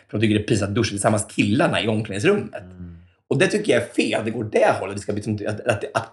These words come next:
Speaker 1: allting blir sexuellt. För jag tror det där handlar om att, att nakenhet blir mer och mer sexuellt och det inte bara är en kropp, utan det alltid är sex.
Speaker 2: Fast det där tror jag också är olika. Det där, det där är också nog med, med traditioner att göra. För att jag vet till exempel, jag har en kompis på Mallorca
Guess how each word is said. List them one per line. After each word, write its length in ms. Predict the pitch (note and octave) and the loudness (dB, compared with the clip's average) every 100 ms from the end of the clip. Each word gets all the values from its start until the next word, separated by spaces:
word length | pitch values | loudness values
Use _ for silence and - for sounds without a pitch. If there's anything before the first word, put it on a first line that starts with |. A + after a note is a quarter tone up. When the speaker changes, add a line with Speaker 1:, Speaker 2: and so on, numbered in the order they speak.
| G#3 | 2
Speaker 1:
allting 500 | G3 B2+ - A2 F#2+ | 4 2 0 -4 -4
blir 160 | G2 | -6
sexuellt. 720 | G2 - G2+ - G#2 - - - | -8 -4 -4 0 0 0 -4 -6
För 80 | A2+ | -4
jag 60 | - | 0
tror 140 | C#3 | 2
det 100 | D3 | 4
där 140 | C#3 | 4
handlar 280 | B2+ C3+ - | 2 -2 -2
om 100 | G2+ | -2
att, 140 | G2+ - _ _ - | -4 -6 _ _ -4
att 180 | C3 B2+ | -4 2
nakenhet 800 | C3+ A#2+ - A2+ C#3+ C3+ C3+ - _ _ - | 4 4 4 0 0 0 -2 -10 _ _ -2
blir 120 | G#2+ | 2
mer 260 | C#3+ F3 | 4 4
och 60 | D3 | 4
mer 100 | A2+ | 2
sexuellt 520 | - G2 D#3 A#2 G2 | 0 0 2 4 2
och 60 | G2 | 0
det 60 | |
inte 160 | G#2+ G2+ | 0 0
bara 260 | G#2 G2 F#2 | 0 2 2
är 100 | F#2+ | -2
en 60 | G2 | -2
kropp, 400 | - A#2 A2 - | 0 0 -2 -10
utan 260 | G#2+ G2 G2 _ _ | -8 -8 -10 _ _
det 80 | - | 0
alltid 500 | B2 G#2+ - - G#2+ | 0 0 -4 -8 -6
är 80 | - | -4
sex. 440 | - - - - - - - _ | -6 -10 -12 -14 -14 -14 -20 _
Speaker 2:
Fast 180 | E3+ E3 | 2 4
det 60 | F3 | 6
där 240 | G3+ A3+ | 8 8
tror 180 | A3+ G3+ | 8 6
jag 100 | E3 | 6
också 180 | D#3+ F3 | 4 2
är 60 | C3 | 2
olika. 340 | B2 C3 D2 - | 2 0 -2 -2
Det 60 | C3+ | 4
där, 260 | F3 E3+ | 6 6
det 80 | E3+ | 6
där 100 | F3 F3+ | 6 6
är 20 | |
också 240 | C#3 - | 4 0
nog 180 | C3+ C3+ | 0 0
med, 120 | B2 | 2
med 140 | G#2+ A2 | 0 0
traditioner 540 | A#2 G#2+ - B2 A2+ | 0 0 0 0 0
att 60 | F#2 | 0
göra. 120 | F2 | 0
För 80 | A2+ | 0
att 100 | G#2 | 0
jag 180 | B2+ C3+ | 4 4
vet 160 | B2 | 2
till 100 | G#2+ G#2+ | 0 -4
exempel, 280 | G#2+ F#2 G2 | -4 -2 0
jag 60 | |
har 60 | G#2+ | 0
en 60 | |
kompis 420 | G#2+ F#2 F2 F2+ - | 0 -4 -4 -8 -2
på 260 | A2 A2 G2 | 0 0 0
Mallorca 840 | G#2+ G2+ F#2+ E2 - - C#2 | 2 2 2 -2 -6 -10 -10